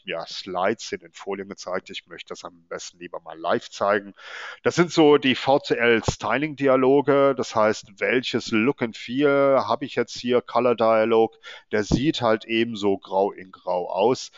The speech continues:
Wenn ich hier mal einen anderen Stil benutze, das sind halt eben hier die Standardstile oder aber auch die Premium-Stile, die wir mit drin haben, wie zum Beispiel Coral oder aber auch,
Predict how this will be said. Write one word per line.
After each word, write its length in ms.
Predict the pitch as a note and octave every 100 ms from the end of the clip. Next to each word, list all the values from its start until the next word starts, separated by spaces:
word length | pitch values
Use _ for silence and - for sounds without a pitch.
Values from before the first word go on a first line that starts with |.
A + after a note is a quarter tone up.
| - _
Wenn 220 | F#2 G#2 C3
ich 80 |
hier 80 | B2
mal 160 | A#2 A2
einen 160 | G#2+
anderen 460 | G#2 G#2+ B2 A2+ G#2+
Stil 440 | - - B2 B2
benutze, 680 | A#2 G#2 G2+ B2 - C3 A#2+ A2+
das 140 | G2+
sind 160 | A#2 A2+
halt 160 | G#2
eben 240 | G2 G#2 G2+
hier 160 | G2
die 140 | G2+ F#2+
Standardstile 960 | - - B2+ B2 A2+ - A#2 A2+ A2+
oder 180 | A2 A#2
aber 120 | A2
auch 100 | G#2
die 100 | -
Premium-Stile, 1600 | A2 - - C3+ D3 C3 A#2 A#2+ - - - - - C3+ B2 A#2
die 220 | G#2+ A2
wir 80 | A2+
mit 240 | G#2+ G#2+ -
drin 180 | G#2+
haben, 260 | G2+ G2+ G2+
wie 100 | F#2+
zum 180 | - F#2+
Beispiel 400 | F#2 - - F2+
Coral 560 | - A2+ A#2+ A#2 A#2
oder 460 | G2 G2+ G#2 G#2+ G2+
aber 180 | F#2 F2
auch, 260 | F2 F#2